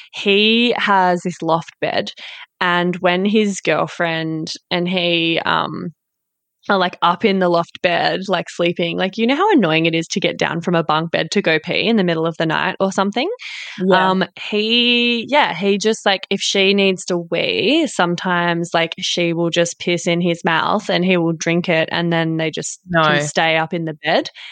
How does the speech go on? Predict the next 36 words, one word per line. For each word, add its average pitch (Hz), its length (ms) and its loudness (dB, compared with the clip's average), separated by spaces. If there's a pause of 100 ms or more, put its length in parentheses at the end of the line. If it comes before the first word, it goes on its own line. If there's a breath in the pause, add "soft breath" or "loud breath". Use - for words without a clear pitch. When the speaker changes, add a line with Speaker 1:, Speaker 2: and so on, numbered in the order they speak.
(180 loud breath)
Speaker 1:
Yeah. 190 400 4
So, 190 160 2
like, 190 160 4
if 190 100 0
they're 196 220 6
having 185 280 2
sex 262 480 2
or 220 60 0
if 208 80 -2
they're 185 120 4
just, 175 160 -2
like, 175 180 -2
enjoying 170 360 0
being 165 220 0
up 165 160 0
there 165 140 0
and 160 160 0
they 165 100 2
don't 156 200 0
wanna, 156 340 -2 (400 loud breath)
like, 175 160 0
she 175 180 0
can't 165 260 0
be 175 60 0
bothered 165 420 0
going 170 300 2
down. 165 360 0 (540 loud breath)
And, 220 160 2
like, 233 160 0
I 247 60 0
guess 285 260 -2
he 349 120 6
must 185 260 0
like 160 320 0
it 165 260 2
enough 165 360 0